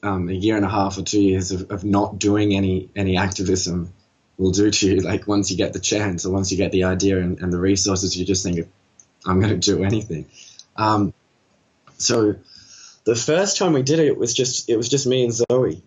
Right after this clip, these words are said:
and we did it in, um, in the, the shopping strip of,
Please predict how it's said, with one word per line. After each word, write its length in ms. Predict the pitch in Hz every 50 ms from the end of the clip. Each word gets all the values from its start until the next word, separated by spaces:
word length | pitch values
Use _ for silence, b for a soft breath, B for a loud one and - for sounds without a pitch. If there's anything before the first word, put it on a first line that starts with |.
| _ -
and 180 | - - 120 120
we 80 | 117 117
did 140 | 123 120
it 120 | 120 113 -
in, 340 | 113 110 107 104 98 92 - - -
um, 340 | 107 101 98 92 92 95 - _ _ _ _ _ _ _ _ _ _ _ _ _
in 400 | - 113 - - 104 107 104 101
the, 320 | 98 95 95 92 95 101 - - - -
the 320 | 101 95 92 90 87 78 - - _ _ _ _ _ -
shopping 360 | - - 120 120 - 110 101 98
strip 360 | - - 107 101 98 - 92
of, 260 | 90 87 - -